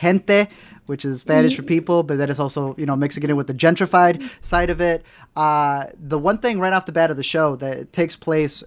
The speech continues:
Speaker 1: um, in California, and it's about, like, this taco shop that they're running, and it's based off of the grandma, and they're very traditional, again, keeping
Speaker 2: Mm-hmm.
Speaker 1: with the, they don't wanna change everything, it's all about the tacos.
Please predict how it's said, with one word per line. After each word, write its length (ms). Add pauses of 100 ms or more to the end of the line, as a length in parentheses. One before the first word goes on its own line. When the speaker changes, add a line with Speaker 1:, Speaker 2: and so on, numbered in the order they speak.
(120)
Speaker 1:
um, 400 (280)
in 100
California, 720 (280)
and 100
it's 100
about, 380
like, 320
this 160
taco 380
shop 300
that 120
they're 140
running, 440
and 140
it's 140
based 200
off 140
of 40
the 40
grandma, 480
and 140
they're 80
very 240
traditional, 480
again, 280 (220)
keeping 220
Speaker 2:
Mm-hmm. 60
Speaker 1:
with 100
the, 200 (440)
they 160
don't 100
wanna 180
change 300
everything, 460
it's 100
all 120
about 180
the 60
tacos. 680